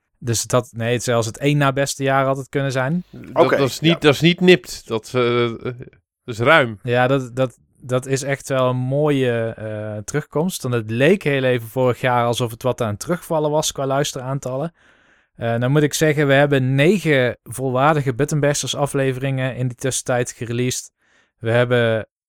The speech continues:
Speaker 1: acht Club Button Bashers afleveringen gereleased.
Speaker 3: Acht? Oké, ook. Ik wist niet dat we er zoveel, eh,
Speaker 1: Ja,
Speaker 3: zoveel
Speaker 1: en die worden
Speaker 3: hadden.
Speaker 1: ook meegeteld. En ook, eh, eh, Board Game Bashers wordt meegeteld.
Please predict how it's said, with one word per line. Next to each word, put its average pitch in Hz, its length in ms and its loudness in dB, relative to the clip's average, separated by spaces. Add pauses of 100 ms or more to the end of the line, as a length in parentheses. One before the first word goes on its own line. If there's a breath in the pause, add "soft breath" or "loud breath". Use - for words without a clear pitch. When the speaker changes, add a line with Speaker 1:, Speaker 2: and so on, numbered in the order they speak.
(300)
Speaker 1:
acht - 400 -4
Club 180 300 0
Button 165 320 2
Bashers 160 400 0
afleveringen 151 720 0
gereleased. 147 580 0 (400)
Speaker 3:
Acht? - 500 2
Oké, 240 520 6
ook. 147 100 6
Ik 101 60 -10
wist 117 120 -2
niet 151 100 0
dat 151 140 -2
we 160 60 -2
er 147 120 -2
zoveel, 113 580 0
eh, 80 320 0 (1040)
Speaker 1:
Ja, 135 160 2
Speaker 3:
zoveel 113 100 2
Speaker 1:
en - 60 0
die 123 80 2
worden 135 200 8
Speaker 3:
hadden. 143 180 6
Speaker 1:
ook 165 60 -2
meegeteld. 160 600 2
En 135 160 -4
ook, 156 340 0
eh, 143 540 4
eh, 131 100 2
Board 139 280 2
Game 135 160 0
Bashers 131 340 0
wordt 127 180 -6
meegeteld. 127 640 -4